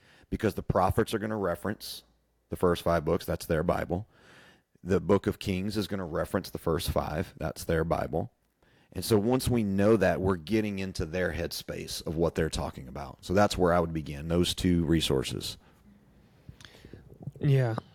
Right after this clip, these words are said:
Speaker 2: Wow. Um, just, just to kinda sum up anything, and, and unless you have something else you wanna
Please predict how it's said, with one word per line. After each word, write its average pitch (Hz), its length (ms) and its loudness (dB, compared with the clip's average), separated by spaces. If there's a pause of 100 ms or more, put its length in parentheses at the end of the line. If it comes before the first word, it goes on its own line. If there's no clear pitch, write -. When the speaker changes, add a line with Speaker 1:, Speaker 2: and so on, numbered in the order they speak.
(120)
Speaker 2:
Wow. 117 380 0 (1120)
Um, 143 380 0 (180)
just, 143 280 0 (120)
just 151 200 0
to 143 100 2
kinda 139 280 0
sum 143 300 0
up 147 160 -2
anything, 131 540 0
and, 131 160 0
and 131 180 0
unless 131 340 0
you 135 120 4
have 123 200 -2
something 131 260 -2
else 127 220 0
you 127 80 2
wanna 120 340 0